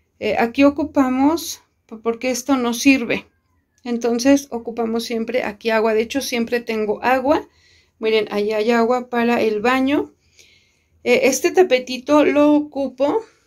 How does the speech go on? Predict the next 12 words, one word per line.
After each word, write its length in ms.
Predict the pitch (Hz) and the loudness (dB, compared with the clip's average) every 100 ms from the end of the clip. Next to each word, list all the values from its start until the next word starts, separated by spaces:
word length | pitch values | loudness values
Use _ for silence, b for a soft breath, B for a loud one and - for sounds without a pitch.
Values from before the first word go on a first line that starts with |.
| b _ _ _ _ - | b _ _ _ _ 0
para 320 | 247 247 254 | 2 4 2
el 360 | 240 240 247 233 | 2 2 2 0
gatito. 560 | 233 233 294 294 311 | 0 4 2 4 2
Aquí 340 | - 247 254 262 | 0 -2 2 4
él 140 | 262 | 6
hace 260 | 247 247 254 | 2 -2 -6
sus 260 | - 262 | -6 -4
necesidades 880 | 262 262 262 254 233 240 233 269 - | -4 -4 -6 -4 -2 0 0 0 -4
y 180 | 247 247 | -4 -2
aquí 220 | 240 240 | -2 -2
lo 160 | 233 226 | 0 0
tiramos. 640 | 233 233 254 269 359 - | 0 0 2 2 2 -2